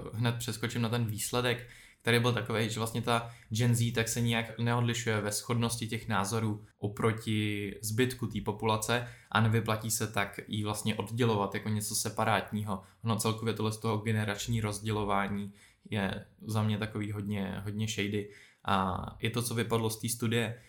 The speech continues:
takže právě se daleko víc vyplatí přemýšlet nad, eh, třeba lidma s podobnýma zájmama, který mají podobný názory,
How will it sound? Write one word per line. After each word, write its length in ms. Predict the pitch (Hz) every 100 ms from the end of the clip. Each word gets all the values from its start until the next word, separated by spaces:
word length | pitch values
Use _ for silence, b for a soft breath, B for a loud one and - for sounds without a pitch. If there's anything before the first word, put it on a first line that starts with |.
| B
takže 240 | 107 104 110
právě 400 | - 107 107 107
se 140 | -
daleko 320 | 107 104 107
víc 260 | 104 107 104
vyplatí 420 | 107 104 98 107
přemýšlet 640 | 104 104 101 101 101 101
nad, 460 | 110 104 98 - -
eh, 220 | 98 98
třeba 520 | - 113 107 104 - -
lidma 300 | 113 113 113
s 60 | 110
podobnýma 480 | - 113 113 117 113
zájmama, 720 | 110 117 131 113 95 117 B B B
který 180 | - 113
mají 140 | 110 107
podobný 340 | 107 104 107
názory, 560 | 107 101 104 107 101